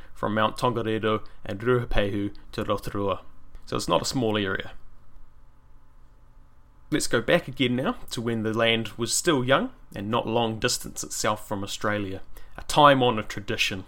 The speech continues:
still followed today. New Zealand is what we might call a biological ark,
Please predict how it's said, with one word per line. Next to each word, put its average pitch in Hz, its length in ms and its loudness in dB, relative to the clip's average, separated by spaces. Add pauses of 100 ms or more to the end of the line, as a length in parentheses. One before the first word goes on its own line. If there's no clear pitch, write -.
still 107 300 -2
followed 104 400 2
today. 95 400 -6 (460)
New 131 120 0
Zealand 156 540 8
is 120 160 -2
what 123 160 4
we 120 100 2
might 113 260 4
call 110 360 -2 (220)
a - 80 -4
biological 113 800 6
ark, 101 420 -4